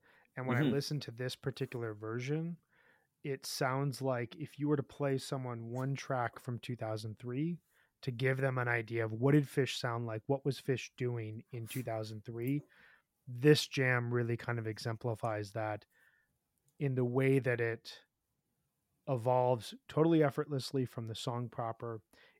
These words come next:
Speaker 1: It stays somewhat tied to the Seven Below theme, but
Speaker 2: Yeah.
Speaker 1: figures out all these little spaces to, uh,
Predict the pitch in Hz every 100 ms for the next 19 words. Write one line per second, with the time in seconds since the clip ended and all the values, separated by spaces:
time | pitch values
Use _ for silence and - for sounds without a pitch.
0 | _ - - - 156 175 175 - - 175
1 | 190 - - - 139 139 151 135 - -
2 | 147 143 - 147 127 127 123 123 113 -
3 | 139 143 165 175 - - - - 123 117
4 | 156 143 135 131 123 147 165 170 165 160
5 | 151 139 135 139 131 - 135 120 - 123
6 | - - 120 110 110 107